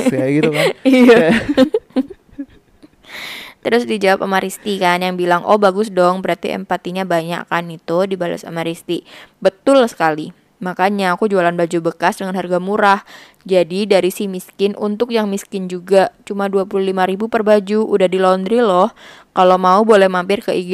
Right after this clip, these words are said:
Speaker 1: ku ya." <laughs> Gitu.
Speaker 2: Ih, jenius. Ya,
Speaker 1: Pinter
Speaker 2: suka
Speaker 1: kan
Speaker 2: banget
Speaker 1: gitu,
Speaker 2: aku.
Speaker 1: kayak,
Speaker 2: Heeh.
Speaker 1: kayak sans banget gitu loh Risti tuh jawabnya.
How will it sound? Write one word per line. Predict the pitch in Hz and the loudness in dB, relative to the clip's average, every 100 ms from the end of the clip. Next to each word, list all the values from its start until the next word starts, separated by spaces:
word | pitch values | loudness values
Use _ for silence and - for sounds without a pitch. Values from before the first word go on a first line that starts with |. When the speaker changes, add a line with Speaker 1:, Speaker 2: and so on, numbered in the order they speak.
| 180 | -6
Speaker 1:
ku | - | -4
ya." | 214 185 165 190 | 0 2 4 2
<laughs> | |
Gitu. | - - 208 214 - 349 480 - 539 - 240 508 - - _ - - - | -2 -6 -4 2 2 4 2 4 4 6 4 4 0 -10 _ -18 -16 -8
Speaker 2:
Ih, | - 208 | -2 0
jenius. | 160 147 151 151 151 - - - | 0 -2 0 0 -2 -16 -16 -14
Ya, | 147 131 | -10 -2
Speaker 1:
Pinter | 269 320 | 2 4
Speaker 2:
suka | 320 | 6
Speaker 1:
kan | 302 | 4
Speaker 2:
banget | 294 | 4
Speaker 1:
gitu, | 277 320 | 4 4
Speaker 2:
aku. | |
Speaker 1:
kayak, | 339 294 | 2 2
Speaker 2:
Heeh. | - 254 | 0 -2
Speaker 1:
kayak | 240 220 | 0 0
sans | 240 254 220 226 | -2 -4 -4 -4
banget | 208 196 214 | -4 -4 -4
gitu | 226 | -2
loh | 254 214 | 0 2
Risti | 214 - 202 | 0 -4 -6
tuh | 202 | -6
jawabnya. | 196 180 175 180 175 175 214 | -4 -6 -6 -8 -8 -8 -10